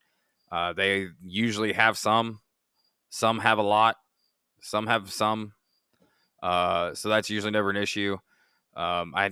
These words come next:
I, w-, I happened to be in there, um, one time, and I, I, I decided to swing by and see if they had something I could pick up, and they didn't have any, and that, that was kinda weird. And so I was trying to think of other places to call, and I called some local sporting goods stores, and, uh,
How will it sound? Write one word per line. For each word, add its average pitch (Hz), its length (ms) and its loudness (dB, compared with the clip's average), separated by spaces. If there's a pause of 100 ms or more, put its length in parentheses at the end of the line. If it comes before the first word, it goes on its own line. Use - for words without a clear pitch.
I, 101 100 2
w-, 101 180 2
I 98 120 4
happened 107 300 2
to 101 60 0
be 107 200 0
in 104 120 0
there, 104 320 2 (140)
um, 90 500 2 (920)
one 107 200 2
time, 107 340 4
and 98 80 -2
I, 87 140 2
I, 87 360 0
I 90 60 -2 (680)
decided 104 320 2
to - 60 -8
swing 101 180 -4
by 95 160 4
and 95 80 -2
see 98 80 -8
if 87 80 -8
they 92 80 -2
had 95 180 2
something 95 200 -4
I 92 40 0
could 87 140 -14
pick 95 100 -4
up, 104 200 2 (460)
and 85 340 -4
they 92 100 0
didn't 101 180 -4
have 110 140 0
any, 143 200 -4 (800)
and 85 120 -10
that, 95 160 0
that 95 120 2
was 110 120 -2
kinda 82 160 -6
weird. 85 260 -8 (680)
And 95 380 -4
so 117 360 4
I 104 100 6
was 104 160 0
trying 117 200 2
to 104 40 -2
think 110 180 -4
of 104 60 0
other 101 160 2
places 98 380 -2
to - 80 -14
call, 120 340 4
and 104 80 0
I - 40 -8
called 101 200 2
some 101 140 -8
local 95 260 -2
sporting 113 320 -2
goods 101 180 -2
stores, 107 440 0
and, 90 340 -2
uh, 92 260 -2